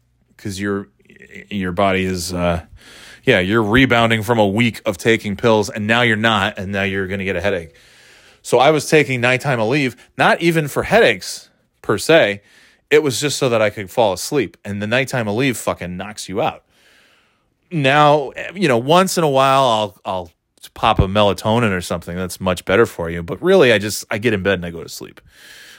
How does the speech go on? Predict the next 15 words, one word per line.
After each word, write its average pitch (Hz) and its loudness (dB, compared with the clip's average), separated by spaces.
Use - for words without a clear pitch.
which 135 -4
is 101 -2
great. 85 -8
And 120 6
I 110 6
don't 117 4
worry 110 6
too 101 -6
much 92 -4
about 82 -8
it. - -12
A-, 170 -6
and 170 4
look, 151 4
there's, 135 2